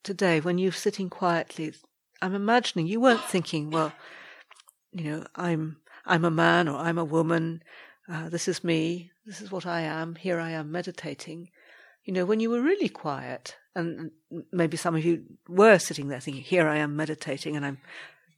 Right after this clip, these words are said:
doing it very badly. <laughs> I'll never be any good. They're all much better than me. Look at them, they're so much more peaceful. And here I am, hopeless case, never be any good."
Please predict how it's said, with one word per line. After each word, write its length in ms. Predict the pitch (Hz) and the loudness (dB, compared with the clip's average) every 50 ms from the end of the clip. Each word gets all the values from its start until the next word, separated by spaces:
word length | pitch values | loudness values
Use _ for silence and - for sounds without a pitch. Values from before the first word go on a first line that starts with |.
| _ - | _ 0
doing 180 | 185 170 147 | 2 2 2
it 120 | 156 - - | 0 0 4
very 220 | 165 180 180 165 | 6 6 6 6
badly. 580 | 165 151 143 143 143 - 147 151 151 160 170 - - | 4 2 2 2 0 -2 -2 -2 -2 -2 -4 2 4
<laughs> 1000 | 220 - - - - - - - - - 247 - - - 277 233 - - 302 - - - - - - - - - - - - - - - - - - - - - - - - | 4 4 4 0 0 4 6 6 6 6 4 2 2 -2 -4 -4 2 2 2 2 2 -6 -18 -20 -20 -20 -20 -20 -20 -20 -20 -14 -2 2 2 2 2 0 -6 -14 -18 -10 -6
I'll 140 | - 156 151 | -4 -2 2
never 200 | 180 190 196 185 | 4 6 6 6
be 120 | - 160 | 4 2
any 160 | 151 139 147 | 2 2 4
good. 180 | 143 - 160 151 | 6 6 6 8
They're 180 | - 170 175 185 | 10 12 12 12
all 140 | 202 196 | 12 12
much 240 | 185 190 190 - - | 12 10 8 8 6
better 220 | - 160 143 - 156 | 4 4 4 2 -2
than 240 | - 160 151 139 | -4 -4 -2 0
me. 280 | 139 147 147 165 180 - - - - - - - - - - - | 0 0 0 -2 -4 -6 -12 -18 -18 -16 -16 -16 -18 -20 -2 -2
Look 140 | 226 214 - | 0 0 0
at 120 | - - | 0 2
them, 160 | - 156 147 | 2 2 2
they're 100 | 151 160 | 2 0
so 160 | 160 - - 214 | 0 0 0 0
much 180 | 202 175 - | 0 0 0
more 120 | - 160 156 | -2 -2 -2
peaceful. 640 | - - - 190 - - - - 110 117 147 - - _ - - - - - - - - - - _ _ - | -2 -2 -2 0 0 0 -2 -2 -2 -4 -4 -6 -12 _ -20 -20 -20 -20 -20 -20 -20 -20 -20 -20 _ _ -10
And 100 | 156 147 | -8 -4
here 220 | 160 208 190 180 165 | 0 2 2 2 4
I 140 | 165 156 | 2 2
am, 340 | 147 139 135 135 147 160 165 - _ - - | 2 2 0 0 -2 -4 -8 -12 _ -20 -6
hopeless 380 | - 190 185 - - 165 156 - | -4 -4 -4 -2 -6 -8 -8 -8
case, 640 | - - 139 117 120 147 - - - - - - - - | -8 -8 -8 -8 -8 -10 -10 -12 -10 -12 -12 -14 -10 -10
never 160 | 180 180 175 | -8 -8 -6
be 140 | 165 160 151 | -4 -4 -4
any 160 | 147 147 143 | -2 -4 -6
good." 280 | - 120 107 131 - | -6 -6 -6 -6 -6